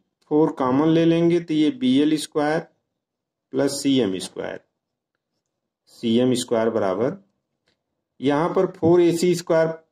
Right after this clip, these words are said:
फ़ोर कॉमन लेंगे तो ए सी स्क्वायर प्लस ए बी स्क्वायर और प्लस ए बी स्क्वायर प्लस ए सी स्क्वायर, ए बी स्क्वायर प्लस ए सी स्क्वायर। अब यहाँ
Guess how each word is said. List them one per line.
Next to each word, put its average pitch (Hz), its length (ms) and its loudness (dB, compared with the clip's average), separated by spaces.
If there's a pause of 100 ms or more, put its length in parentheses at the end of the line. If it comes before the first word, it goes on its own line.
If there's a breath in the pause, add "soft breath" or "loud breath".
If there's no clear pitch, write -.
(580)
फ़ोर 156 260 2
कॉमन 151 300 0
लेंगे 160 360 2
तो 151 120 -2
ए 135 140 2
सी 147 280 0
स्क्वायर 139 420 -2
प्लस 127 360 -2
ए 104 240 -6
बी 160 280 0
स्क्वायर 165 520 -4 (1700)
और 120 160 0 (100)
प्लस 135 380 0
ए 123 360 2
बी 135 220 2
स्क्वायर 110 420 -2
प्लस 95 360 -4
ए 120 120 -4
सी 139 260 -10
स्क्वायर, 113 440 -4
ए 113 140 0
बी 123 180 0
स्क्वायर 107 300 -4
प्लस 165 400 -6
ए - 100 -12
सी - 260 -20
स्क्वायर। - 180 -20 (720)
अब 160 120 0
यहाँ 170 200 2